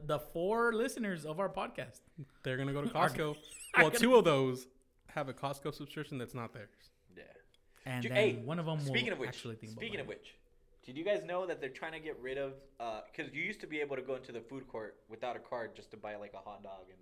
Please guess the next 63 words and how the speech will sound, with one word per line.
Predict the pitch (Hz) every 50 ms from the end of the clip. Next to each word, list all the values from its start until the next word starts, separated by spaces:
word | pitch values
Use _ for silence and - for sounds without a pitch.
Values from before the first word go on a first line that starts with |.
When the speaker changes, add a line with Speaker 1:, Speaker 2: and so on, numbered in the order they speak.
| -
Speaker 3:
some | - - -
Speaker 2:
Yeah. | 135 127 113
Speaker 3:
or | - - - _ - -
Speaker 1:
Uh-huh. | 135 131 127 123
Speaker 3:
pizza. | 123 - - 107 - - 90 - _ _ _ _ _ _ _ _ _ _ _ _ -
They're | 107 104
trying | - 131 123
to | 107
get | 101 101 98 95
rid | 95 92
of | 87
that. | 87 87 - _ _ _ _ _ _
You | 104 104
have | 107 104 -
to | 104
have | 101 104 98
a | 107
card | - - 101 92 92
to | 92 90 90 87
just | - - - - -
even | 107 95 - 90
go | 90 92 90 87
there | 87 85 87
to | 78
eat. | 69 - - - - - - -
Speaker 2:
Honestly, | - 180 214 233 226 233 240 240 240 233
Costco's | 240 - 160 180 190 - - 240 233 226 185 -
so | - - - 147 147
far | 147 147 - 147 151 143
away | 131 120 120 127 131
that | 123 113
I | 113 113 - -
can | - 117
care | - - 117 113
less. | 113 143
Speaker 1:
Yeah, | 139 135 131 120
I | 127
don't | 135 139 127
go | 120 120
to | 110 107
Costco. | - 107 107 - - 113 110 - -
Speaker 3:
Well, | 240 262 233
I | 226
mean, | 240 240 220
if | 214 202 202
you're | 214 214 214
in | 208
the | 170 139 135
area, | 156 180 156 135 127 123
same | - - 175 175
thing | 180 202 180
with | 147 131 - - -
for, | - 135 139 - 120 - -
for | 147 143
me. | 160 147 123
Like, | 117 113 110 - - - _ 135 - -
I, | - 131 135 135 135 -
I | 127 135
live | 143 143 139
in | 127 120 113 - - _ _ _ -
Parlier, | - 139 127 127 131 127 117
which | 113 113 110 -
is | 110 98